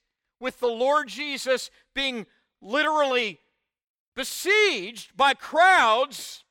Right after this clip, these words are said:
in Capernaum, begging him to stay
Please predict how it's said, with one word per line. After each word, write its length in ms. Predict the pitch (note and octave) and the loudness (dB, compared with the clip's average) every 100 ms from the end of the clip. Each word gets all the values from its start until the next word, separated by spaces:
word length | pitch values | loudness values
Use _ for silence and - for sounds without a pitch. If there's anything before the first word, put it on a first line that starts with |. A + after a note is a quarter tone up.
| _ - | _ -10
in 200 | C#4 - | -10 -2
Capernaum, 840 | C#4 C4+ F#4 G4+ E4+ A#3 D4 C#4+ _ _ | -2 0 4 6 6 2 -2 -8 _ _
begging 600 | A#3+ G#4+ A4 A4 G4 D#4+ | _ 2 4 4 0 -4
him 460 | C#4+ C#4 C4 C#4+ C#4 - _ _ _ - | -2 0 0 -2 -6 -14 _ _ _ -8
to 140 | F#4 | -6
stay 920 | - - - - G#4 G4+ D4+ C4 D4 | -6 -8 -6 2 6 6 6 4 0